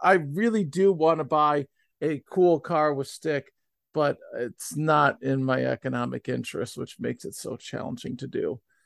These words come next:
But I'm gonna get this new car that's ultimately gonna be my kid's car, and then maybe I can buy something that I wanna drive, and I'll be the only one that drives it. We'll see, Zach. They could be back to sticks sometime in the future.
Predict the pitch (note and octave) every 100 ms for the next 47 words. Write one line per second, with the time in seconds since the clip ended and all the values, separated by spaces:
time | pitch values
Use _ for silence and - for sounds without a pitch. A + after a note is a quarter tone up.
0 | _ _ _ _ F#3 F3+ F3 G3 G3+ A3+
1 | A#3 A3 G#3 G#3 G#3 G#3+ F#3+ F#3+ F#3 C#3+
2 | E3+ F3 F#3 F#3 F3+ F3 E3+ D#3+ D#3 F#3
3 | E3 C#3+ - D#3+ D#3 D#3 D3 C#3+ C#3 E3
4 | D#3+ D#3 C#3+ C#3 D3 D3 - C3+ C#3+ C3
5 | C#3+ C#3+ C3+ C3+ B2 B2+ A#2 A2 C3+ C#3
6 | C3+ C#3 C#3+ C#3 C#3 C#3 A#2 C#3 C3+ A#2+
7 | F2 E2+ _ _ _ _ _ _ _ _
8 | _ C#3+ C#3+ F#3 F3 - F#3 D#3+ C#3 A2+
9 | B2 - _ - D3+ D#3+ - F3+ D#3 D3+
10 | D3+ D3+ C3 - C#3+ - - D#3+ C#3 D#3
11 | C3+ C3+ B2 A#2+ - A2+